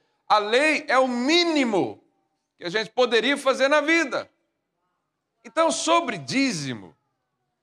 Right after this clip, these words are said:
e, e como eu disse, eu não sou só dizimista, eu sou muito mais do que isso, eu dou muito mais pro Senhor.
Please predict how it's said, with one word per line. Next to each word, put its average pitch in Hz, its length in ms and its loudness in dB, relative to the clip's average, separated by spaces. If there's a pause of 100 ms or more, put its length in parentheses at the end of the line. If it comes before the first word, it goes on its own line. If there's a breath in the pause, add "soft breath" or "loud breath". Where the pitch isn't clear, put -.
(3500)
e, 120 240 -8
e 151 60 -2
como 185 220 -8
eu 151 40 -6
disse, 165 300 -4
eu 165 60 -4
não 180 120 -8
sou 185 360 -6
só 170 360 -2
dizimista, 123 800 -8
eu 95 120 -14
sou 147 220 -12
muito 151 320 -14
mais 135 280 -4
do 120 60 -14
que 113 140 -20
isso, 143 340 -8
eu 117 60 -16
dou 151 140 -6
muito 160 280 -14
mais 139 280 -6
pro 127 160 -20
Senhor. 110 580 -14